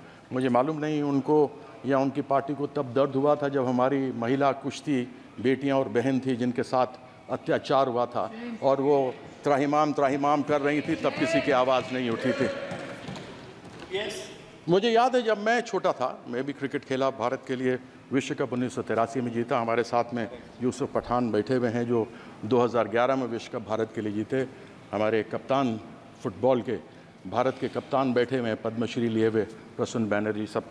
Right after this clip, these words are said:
Speaker 1: यहाँ बैठे हैं। मुझे भी याद है, जब मैं छोटा था और उस समय क्रिकेट में पैसा नहीं था, तो हम लोग third class train की बोगी में जाया करते थे।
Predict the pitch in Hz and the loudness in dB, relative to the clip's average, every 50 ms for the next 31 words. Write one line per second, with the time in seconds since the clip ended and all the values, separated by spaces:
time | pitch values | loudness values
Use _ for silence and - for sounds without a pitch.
0 | - - - 107 101 107 104 95 95 - - 123 101 101 104 113 139 165 214 208 | -18 -10 -2 0 0 2 2 0 -2 -2 -2 -4 -2 -2 0 0 2 2 2 2
1 | 208 165 170 175 196 180 170 160 160 143 139 135 127 - 135 127 113 143 127 - | 2 2 4 4 4 2 2 0 0 -2 -2 -4 -4 -2 -4 -2 0 -2 -2 0
2 | 104 101 101 - - - - - - - - - - - - 165 160 - - 170 | -2 -4 -4 -6 -16 -20 -20 -20 -20 -20 -20 -20 -10 -2 0 0 0 2 0 0
3 | 180 175 - 160 147 156 175 - 175 160 - 147 139 131 - 170 156 139 127 147 | 0 0 -2 -2 0 0 0 2 0 0 2 2 2 2 2 0 0 2 2 0
4 | 135 127 127 143 151 - 151 127 143 147 151 156 151 156 - - - - - - | 0 2 0 0 0 0 -2 -2 -2 2 2 2 2 2 -2 -16 -20 -20 -20 -20
5 | - - - - - - 175 208 247 247 240 - 190 185 160 165 175 - - - | -20 -20 -20 -16 -6 0 2 4 4 2 0 -2 0 2 2 2 2 0 -8 -10
6 | - 147 170 180 180 175 175 - 139 120 135 135 131 147 151 151 135 110 117 113 | -4 -2 0 2 2 0 0 -2 0 4 4 4 4 4 2 2 2 2 4 4
7 | 117 123 - 104 104 - - 110 95 - - - - | 4 2 0 -4 -10 -8 -8 -8 -8 -8 -12 -18 -18